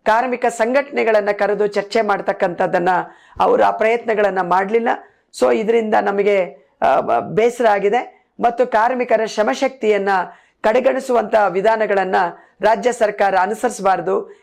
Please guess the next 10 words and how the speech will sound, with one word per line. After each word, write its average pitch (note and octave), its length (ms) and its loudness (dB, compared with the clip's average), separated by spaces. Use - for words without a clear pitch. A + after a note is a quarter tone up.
ಈ A3+ 140 2
ಬಜೆಟ್ G#3 460 0
ಅಲ್ಲಿ A3 180 2
ಕಾರ್ಮಿಕರ A3 520 0
ಪರವಾದಂತ G3 540 0
ನಿಲುಮೆಗಳನ್ನ F#3+ 680 0
ತಗೋಬೇಕು A#3+ 480 2
ಅನ್ನುವಂಥದ್ದನ್ನ F#3+ 560 0
ಒತ್ತಾಯ F#3+ 440 0
ಮಾಡ್ಲಿಕ್ಕೆ F#3 720 -4